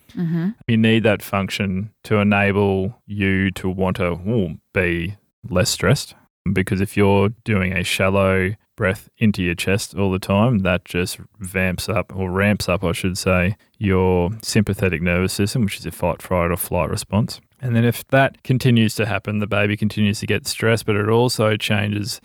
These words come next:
Speaker 2: the musculoskeletal and neuromuscular development of the baby as you go through the weeks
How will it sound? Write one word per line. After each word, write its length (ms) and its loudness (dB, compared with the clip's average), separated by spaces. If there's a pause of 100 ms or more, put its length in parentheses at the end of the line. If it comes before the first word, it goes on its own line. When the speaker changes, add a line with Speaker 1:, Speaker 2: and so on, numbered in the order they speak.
Speaker 2:
the 100 0
musculoskeletal 1040 -2
and 160 0
neuromuscular 640 0
development 540 -4 (220)
of 520 0
the 140 -2
baby 500 -2 (100)
as 220 0
you 80 0
go 180 2
through 200 -2
the 100 -4
weeks 340 -2